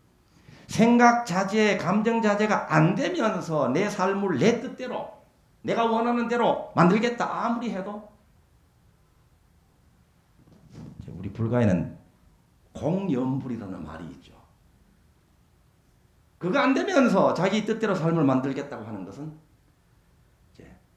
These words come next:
헛수고란 말입니다. 그래서 걱정이 되는, 미래에 대한 걱정이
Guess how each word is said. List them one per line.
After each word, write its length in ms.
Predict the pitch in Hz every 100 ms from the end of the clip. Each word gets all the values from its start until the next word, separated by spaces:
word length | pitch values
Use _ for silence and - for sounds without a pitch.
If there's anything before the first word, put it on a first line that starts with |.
| _ -
헛수고란 360 | 156 - -
말입니다. 540 | - _ _ _ _ _ _ _ _ _ _ _ _ _ _ _ _ _ _ _ _ _
그래서 480 | - 165 135 - - - - -
걱정이 960 | 160 160 208 208 196 196 180 151 127
되는, 460 | - 107 127 135 - - -
미래에 500 | 143 165 190 170 143
대한 280 | 135 123
걱정이 640 | 120 135 - 196 127 80